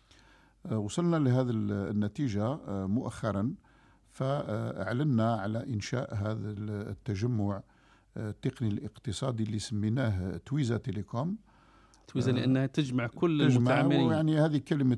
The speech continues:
Speaker 1: تويزا هي موجودة في ال-، في التراث الجزائري
Speaker 2: نعم.
Speaker 1: والمغاربي بشكل عام،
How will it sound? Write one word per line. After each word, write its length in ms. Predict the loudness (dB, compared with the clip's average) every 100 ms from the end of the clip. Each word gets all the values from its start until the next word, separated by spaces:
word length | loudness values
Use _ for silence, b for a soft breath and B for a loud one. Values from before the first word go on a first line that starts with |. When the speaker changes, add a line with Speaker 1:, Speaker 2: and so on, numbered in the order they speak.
| 0 -2
Speaker 1:
تويزا 480 | 0 2 2 2
هي 180 | 0 0
موجودة 520 | 0 0 0 -2 -2
في 180 | -4 -4
ال-، 480 | -6 -4 -4 -4 -6
في 100 | -10
التراث 440 | -8 -2 -2 -2
الجزائري 720 | -2 -2 -2 -2 -2 -2 0
Speaker 2:
نعم. 240 | 2 2 0
Speaker 1:
والمغاربي 640 | 0 0 0 -2 -2 -4
بشكل 420 | -6 -10 -8 -6
عام، 240 | -4 -4